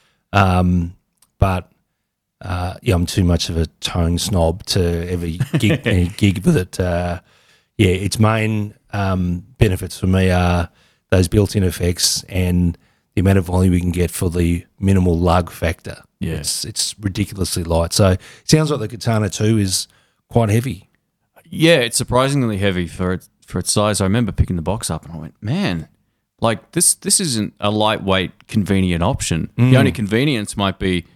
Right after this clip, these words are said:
Speaker 2: that you don't have to bring all your pedals with you if you set it up properly.
Speaker 1: Yeah.
Speaker 2: But I always say this, and this is why I think, like, the best multi-effects pedal is that N-, Nuex Cerebus. It's an all-in-one analog controls on the floor that you can visually see
Speaker 1: Yeah.
Speaker 2: and turn.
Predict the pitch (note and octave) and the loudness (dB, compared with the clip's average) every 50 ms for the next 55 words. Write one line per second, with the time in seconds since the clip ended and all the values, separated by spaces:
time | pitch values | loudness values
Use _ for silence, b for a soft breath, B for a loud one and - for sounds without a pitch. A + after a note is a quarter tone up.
0 | b b b _ _ _ _ _ _ _ _ _ _ _ G#2+ A2 A#2 A#2+ A2 A#2 | b b b _ _ _ _ _ _ _ _ _ _ _ -2 -2 0 0 2 2
1 | A2 A2+ A2+ A2+ A2+ G#2+ - - G2+ E2+ A2 G#2+ G#2 G2+ G2 F2+ E2 - - C3+ | 2 2 2 0 0 -2 -2 -4 -2 0 0 2 2 2 0 0 2 2 2 4
2 | D3 D#3 C#3 G#2 A2 G#2+ G2 F#2+ F#2+ F#2+ F2+ - F#2+ F#2+ - - G#2+ G2 F#2+ G#2+ | 2 2 0 0 -2 -2 0 0 -2 -2 -4 -4 -4 -2 0 0 0 2 2 0
3 | C#3+ E3 - - G2+ F#2+ - - F#2 F2+ E2+ B B B B B - G2 G2 F#2+ | 0 -2 -2 -4 -6 -4 -4 -4 -4 -4 -4 B B B B B -4 -2 0 0
4 | F#2 F#2 F2+ - _ - C3+ C3+ C#3+ D3 C#3 D3 D#3 E3 E3 E3+ E3+ D3+ C3+ - | 0 -2 -6 -10 _ -2 0 0 2 0 0 0 2 2 4 4 4 2 0 -2
5 | - - - - - B2+ B2+ C#3 C3 B2 G#2 F#2+ - A2 A#2+ A2 A2+ G#2+ G2 C#3+ | -4 -4 -4 -2 0 2 2 2 2 2 0 0 -2 0 0 0 0 0 0 0
6 | C#3 - D#3 B2 C#3 D3 C#3 B2+ A#2+ - - B2+ A#2+ G#2+ - A#2+ A2+ A2 - A2 | 0 0 0 2 2 2 2 2 0 -2 -2 -4 -4 -4 -4 -4 -4 -4 -4 -6
7 | F#2+ E2+ - A2+ A#2 A#2 A2+ - - A#2 G#2+ A2 A#2+ - A#2+ G#2 F#2+ - - G#2+ | -6 -4 -2 0 0 0 0 0 0 0 0 0 0 -2 -2 -4 -2 -4 -4 -4
8 | G#2 - - - G#2 G2+ G2 F#2+ F#2+ - - G2+ F#2+ F2 E2+ F#2 F2+ F#2 - - | -4 -2 -2 -2 -2 0 -2 -2 -4 -4 -4 -6 -4 -4 -2 -4 -4 -4 -6 -10
9 | - - _ _ _ - G#2 G2+ G#2 G#2+ A2 - - - A2+ G#2+ G#2+ G#2+ G2+ F#2+ | -18 -20 _ _ _ -4 -2 -2 0 -2 -2 -6 -6 -4 -2 0 0 0 -2 -2
10 | - - - G#2+ G#2+ G#2+ G#2+ G2 F#2 F2 E2 - G2+ F#2 - A2 G#2+ A2 A#2+ B2 | -2 -2 -2 0 0 0 0 0 -2 -4 -4 -6 -6 -6 -4 -4 -2 0 0 0
11 | A#2 G#2 G2+ G2 G#2 G#2+ G#2 G2 F2+ b b b b b b b b _ _ _ | 0 0 0 0 0 0 -2 -2 -4 b b b b b b b b _ _ _
12 | - C#3+ C#3+ C#3+ C3+ C3+ C3 B2 - B2 A2+ - - B2 B2+ B2 A2+ A2 A2+ G2+ | -2 -2 0 0 0 0 -2 -2 -2 -2 -2 0 0 0 0 0 0 0 -2 -2
13 | F#2 - - - C3+ C#3 C#3 C#3 B2+ A#2+ D#2+ A2+ G#2 G#2+ G2 F#2 E2+ F#2 A2+ A#2+ | -4 -6 -4 -2 0 2 2 2 0 -2 -4 -4 -4 -4 -4 -6 -4 -4 -2 -2
14 | A#2+ B2+ A#2+ A2 G2+ - - - B2+ C3 B2+ A#2+ G#2 G2 F2 - G#2 G2+ G2 F#2+ | -2 -2 -2 0 0 2 2 2 2 0 0 0 -2 -4 -2 -2 -2 0 0 0
15 | F2+ E2 | -2 -4